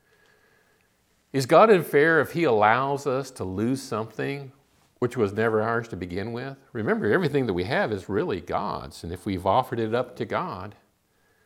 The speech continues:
if he puts things in our possession or he takes things away, it's all God's anyway.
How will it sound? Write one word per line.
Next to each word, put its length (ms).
if 160
he 120
puts 400
things 340
in 160
our 180
possession 580
or 80
he 80
takes 300
things 260
away, 300
it's 120
all 180
God's 420
anyway. 500